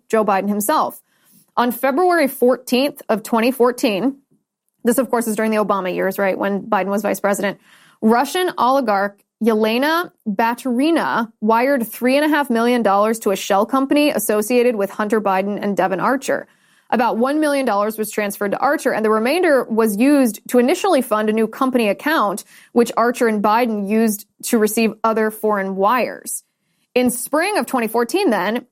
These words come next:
a Ukrainian oligarch placed Archer and Biden on the Burisma board of directors and agreed to pay each of them one million dollars per year.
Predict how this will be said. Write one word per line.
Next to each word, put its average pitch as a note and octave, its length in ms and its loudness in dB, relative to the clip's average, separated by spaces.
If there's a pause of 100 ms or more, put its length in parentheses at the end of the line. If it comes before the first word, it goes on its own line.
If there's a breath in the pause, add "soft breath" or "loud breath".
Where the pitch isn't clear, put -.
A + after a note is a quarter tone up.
a B3 60 0
Ukrainian C4 400 2
oligarch A3 560 0
placed A#3+ 460 -2
Archer A3+ 280 0
and G#3 160 -2
Biden G#3 340 2
on G#3+ 160 -2
the G#3 60 -2
Burisma G#3 600 0
board G#3 220 2
of G#3 80 -4
directors A#3+ 640 0 (320 loud breath)
and A#3 100 0
agreed A3+ 400 0
to D4+ 60 2
pay C4 160 0
each B3+ 280 -4
of B3+ 120 0
them G#3+ 180 -2
one A3 220 0
million A3 260 0
dollars G3+ 320 0
per G#3+ 160 -2
year. B3 400 0